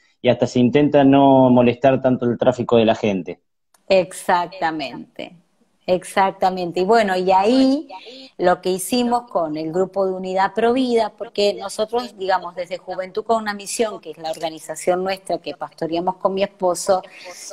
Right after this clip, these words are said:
Speaker 2: eh,
Speaker 1: Ujú.
Speaker 2: apoyamos, digamos, por eso te digo, nuestra posición no es,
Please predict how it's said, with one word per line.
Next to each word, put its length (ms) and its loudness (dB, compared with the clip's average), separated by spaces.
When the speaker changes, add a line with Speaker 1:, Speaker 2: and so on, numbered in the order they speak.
Speaker 2:
eh, 260 4
Speaker 1:
Ujú. 80 2
Speaker 2:
apoyamos, 1120 -2
digamos, 480 -4
por 140 -2
eso 180 -4
te 80 -2
digo, 140 0
nuestra 300 -10
posición 600 -6
no 100 -4
es, 300 -4